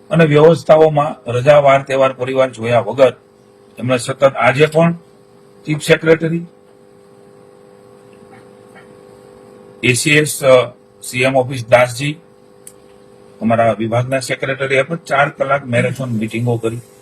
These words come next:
કારણ કે આપ પણ જાણો છો કે બધા નીતિ નિયમ, કાયદા કાનૂન, ભૂતકાળમાં થયેલ વ્યવસ્થાઓ, પણ એમાં જે કાંઈ થઈ શકે એ પ્રમાણેની માનનીય મુખ્યમંત્રીએ સાથે પણ મેં હમણાં વાત કરી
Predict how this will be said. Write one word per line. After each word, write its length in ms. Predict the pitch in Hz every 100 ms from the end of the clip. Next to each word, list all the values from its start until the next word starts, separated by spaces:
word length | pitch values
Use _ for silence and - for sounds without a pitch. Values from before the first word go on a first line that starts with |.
| _ - - -
કારણ 120 | 120
કે 80 | 120
આપ 160 | 123 -
પણ 140 | 123
જાણો 240 | 113 120
છો 120 | 120 120
કે 120 | 120
બધા 240 | 110 113
નીતિ 300 | 110 110 120
નિયમ, 240 | 113 117 110
કાયદા 340 | 110 113 117
કાનૂન, 340 | 113 113 117
ભૂતકાળમાં 480 | 101 98 - 117 117
થયેલ 220 | 110 110
વ્યવસ્થાઓ, 580 | 101 110 113 - 110 107 - _ _ _ -
પણ 140 | - -
એમાં 220 | 127 131
જે 140 | 117
કાંઈ 200 | 120 135
થઈ 160 | 123 120
શકે 240 | 127 123 120
એ 60 |
પ્રમાણેની 680 | 117 117 117 120 117 120 110 _ _ _ _ _ _ _ _ - - -
માનનીય 220 | 117 123
મુખ્યમંત્રીએ 760 | 113 113 131 139 139 143 135 - _ _ _
સાથે 280 | 120 117 127
પણ 200 | 131 131
મેં 160 | 127
હમણાં 220 | 127 131
વાત 260 | 123 127 -
કરી 180 | 123